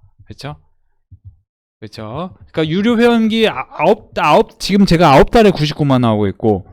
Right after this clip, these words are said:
석, 석 달에 사십사만 원 하고 있는데 이-,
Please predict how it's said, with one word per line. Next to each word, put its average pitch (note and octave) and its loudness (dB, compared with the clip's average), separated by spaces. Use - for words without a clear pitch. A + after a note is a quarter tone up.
석, - -4
석 - -10
달에 A3 2
사십사만 D3+ -2
원 A#2+ 0
하고 G#2 -6
있는데 G#2 -4
이-, A3 0